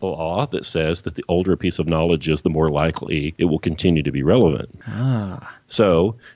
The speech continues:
Speaker 1: you know, if there's a book that's been around a thousand years and is still in print, it's likely to be in print another thousand years. I think it's Laffer's law.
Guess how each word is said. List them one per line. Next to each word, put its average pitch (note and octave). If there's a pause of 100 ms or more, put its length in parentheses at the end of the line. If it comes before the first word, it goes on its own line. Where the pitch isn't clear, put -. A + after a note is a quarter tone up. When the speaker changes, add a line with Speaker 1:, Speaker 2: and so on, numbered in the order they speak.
Speaker 1:
you F2
know, C#2
if D#2+
there's F#2
a F2+
book E2
that's -
been D#2+
around C#2+
a C#2+
thousand D#2+
years E2+
and C#2+
is C2+
still -
in D2
print, -
it's -
likely E2
to D#2
be D#2+
in D#2+
print C#2+
another D2+
thousand -
years. D#2
I E2+
think F2+
it's -
Laffer's D#2
law. D#3